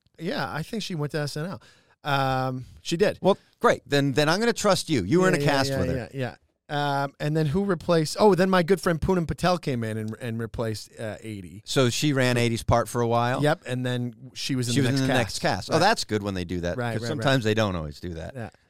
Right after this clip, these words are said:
Speaker 1: And that was called, uh, A Clown Car Named Desire. <laughs>
Speaker 2: All right. I, I, I think, uh, a little bit more, a little bit more for the general populace.
Speaker 1: Yes. I'm responsible.
Speaker 2: <laughs>
Speaker 1: Uh, I'm al-, I'm also responsible for one of the worst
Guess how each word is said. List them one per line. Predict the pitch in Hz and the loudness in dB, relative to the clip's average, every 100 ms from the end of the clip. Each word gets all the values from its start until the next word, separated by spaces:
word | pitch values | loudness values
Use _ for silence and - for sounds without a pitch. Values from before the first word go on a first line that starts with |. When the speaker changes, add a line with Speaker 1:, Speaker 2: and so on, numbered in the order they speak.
| _ _ _ _ _ | _ _ _ _ _
Speaker 1:
And | 135 | -4
that | 147 | 0
was | 160 151 | 0 2
called, | 160 143 139 131 - | 4 6 4 0 -4
uh, | 127 120 120 | 0 0 0
A | 123 | -4
Clown | - 135 131 135 | -4 0 0 0
Car | 143 131 | 2 2
Named | 127 123 123 | 2 0 -2
Desire. | 117 120 139 151 160 185 | -2 0 0 0 0 0
<laughs> | - | 0
Speaker 2:
All | 196 - - 247 - - | -2 -2 -2 -2 -2 -2
right. | 269 - 277 147 143 - | -2 4 6 6 6 4
I, | 180 185 190 | 4 6 6
I, | 190 214 190 | 4 4 4
I | 254 | 4
think, | 233 226 | 2 2
uh, | 208 202 208 - - - | 4 6 6 4 -2 -4
a | 180 | 0
little | 214 220 | 6 6
bit | 214 202 | 6 4
more, | 190 190 185 185 - | 6 6 6 4 0
a | |
little | 185 196 | -2 0
bit | 185 185 | 2 2
more | 180 170 170 165 165 | 4 4 6 6 4
for | - 165 | 2 0
the | 147 147 127 | 2 0 0
general | 151 143 143 | 2 2 2
populace. | 143 135 131 139 139 156 233 | 2 2 2 2 2 0 -4
Speaker 1:
Yes. | - 160 156 135 - - 220 240 233 - | -4 -2 0 -2 -6 -18 -14 -14 -14 -4
I'm | 165 202 262 | 2 4 4
responsible. | 269 - 160 214 196 185 185 185 | 2 4 4 4 4 4 4 4
Speaker 2:
<laughs> | - _ | -2 _
Speaker 1:
Uh, | 165 147 135 | -4 -2 0
I'm | 147 175 | 0 0
al-, | 165 220 | 0 0
I'm | 156 165 156 | 2 4 4
also | 147 - 123 | 4 2 0
responsible | 120 - 123 123 117 113 | 0 -2 0 -2 -2 -6
for | 104 113 | -4 -2
one | 113 | -2
of | 110 | -2
the | 107 | -2
worst | 110 117 117 - - | -2 0 -2 -4 -12